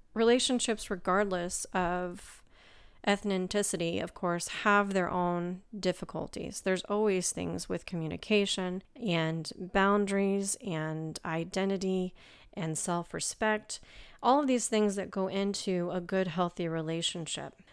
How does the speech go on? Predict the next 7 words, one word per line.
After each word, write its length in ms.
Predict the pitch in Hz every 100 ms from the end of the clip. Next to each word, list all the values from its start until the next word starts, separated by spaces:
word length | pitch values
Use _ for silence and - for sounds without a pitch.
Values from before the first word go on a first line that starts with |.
| -
But 600 | 196 262 240 - - - -
with 180 | 196 202
an 100 | 202
interracial 800 | 208 196 180 226 262 247 208
relationship, 960 | 190 185 220 269 214 180 - 156 156 - - -
there 180 | 185 202
is 460 | 208 208 208 202